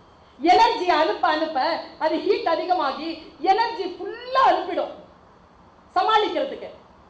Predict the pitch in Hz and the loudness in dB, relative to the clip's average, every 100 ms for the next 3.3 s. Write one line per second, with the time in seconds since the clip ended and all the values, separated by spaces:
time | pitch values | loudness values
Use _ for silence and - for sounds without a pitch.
0 | - - - _ - 302 523 539 - 359 | -20 -20 -20 _ -2 4 6 6 2 0
1 | 440 440 339 403 403 311 285 330 - - | 0 0 0 2 2 2 2 0 -4 -8
2 | - - 302 427 415 392 330 277 - - | -16 2 4 6 4 4 2 0 0 2
3 | 269 - | 0 0